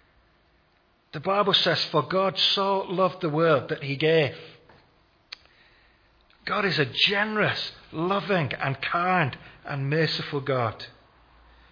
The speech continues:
who pays the debts that we owe so that we could be free. His birth, his death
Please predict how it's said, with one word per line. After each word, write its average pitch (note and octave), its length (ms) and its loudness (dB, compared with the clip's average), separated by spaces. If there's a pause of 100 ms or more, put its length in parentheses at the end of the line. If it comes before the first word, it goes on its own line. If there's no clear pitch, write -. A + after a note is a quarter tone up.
(440)
who C#3 120 -8
pays E3+ 540 -2
the B2+ 100 -4
debts C3 520 -2
that - 200 -12
we C3 240 -4
owe A2 240 -8 (960)
so - 220 -4
that B2 180 -10
we C#3+ 120 -4
could A2+ 180 -10
be A#2+ 100 -6
free. A2 360 -6 (180)
His A2 140 -10
birth, D#3+ 400 6 (220)
his A#2 160 -6
death D3 300 2